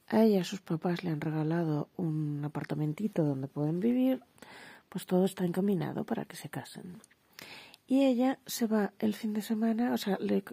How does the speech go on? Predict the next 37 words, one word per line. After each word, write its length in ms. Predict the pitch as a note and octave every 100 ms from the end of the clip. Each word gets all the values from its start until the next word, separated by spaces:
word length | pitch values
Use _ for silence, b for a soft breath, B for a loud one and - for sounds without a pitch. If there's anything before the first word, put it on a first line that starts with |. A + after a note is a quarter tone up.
| -
le 140 | F#3
comunica 400 | F3+ F3+ F3+ G3
a 140 | G#3+ B3
él 140 | -
que 80 | -
se 140 | -
va 80 | F#3
a 40 |
ir 100 | G3+
de 80 | G#3+
viaje 340 | G#3+ A3+ - B3
con 160 | F#3
unas 260 | F#3 G3+ A3+
amigas 540 | G#3+ G#3+ A3+ B3 - B B B B B _
a, 640 | - G#3+ G#3+ G#3 F#3+ F3+
no 140 | E3 E3+
me 80 | E3
acuerdo 240 | C#3 C3+
si 120 | C3
era 100 | C#3+
Marbella, 440 | C3+ A#2 D#3+ C#3 B2+
Ibiza, 380 | C#3 D3 - -
pero 180 | -
lo 80 | B2+
mismo, 280 | B2+ B2+ C3
no 100 | B2+
está. 180 | B2 - _ _ B B B B B B B B B B _ _ _ _ -
Y 140 | C4
resulta 420 | C#4+ C#4 A#3 G#3+
que 100 | G#3
una 180 | G#3+ A#3
de 80 | A3+
las 180 | A3 A#3+
amigas 380 | A3+ G#3+ A3+
es 160 | A3+ -
una 160 | G3 F#3+
chica 500 | - G3+ - G#3+